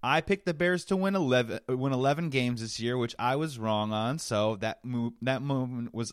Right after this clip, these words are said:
under. So I lost that one. I think we all know why. <laughs> I think we all know what we possibly need to do to move forward to fix it up. So let's go over to some more positive side of things. David Montgomery, David Montgomery's line for rushing yards to start the season was at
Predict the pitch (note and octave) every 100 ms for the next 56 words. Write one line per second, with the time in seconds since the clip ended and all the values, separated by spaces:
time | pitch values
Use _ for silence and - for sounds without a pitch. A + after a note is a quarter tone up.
0 | - A#2+ B2 F#2 F2+ A2+ - _ _ _
1 | _ _ _ _ - D3 D#3+ F3+ F3+ -
2 | F#2+ - E2 D2 - _ _ _ _ -
3 | _ _ _ _ _ - G#2+ G#2+ A2 G#2+
4 | G#2 G#2 G2+ G2 G2+ G2+ - - - -
5 | D3+ - C#3 D3 B2+ C3+ B2 A#2+ A2+ A2+
6 | A2+ F#2+ G#2 G#2 G2+ G2+ G2 F2 E2 F#2
7 | F2+ F#2 - F2 D#2+ D#2+ - G2+ - D#2
8 | B1+ - - - - - A#3 B3 B3+ C4
9 | B3+ B3 A#3 A3 G3 A3 G#3+ G#3+ G#3+ G3
10 | F#3 G3 F#3+ - F#3+ D#3+ G3 A3+ A#3+ A3+
11 | G3+ G#3 G#3 F#3 D#3+ - A2+ F3+ G3+ E3+
12 | A#3 B3 A#3 G3+ G#3 G3+ D#3 D#3 E3+ E3+
13 | E3+ C3+ B2+ D3+ E3+ D3+ D3 A2 - C#3
14 | - C3 C3 C3 G#2+ G2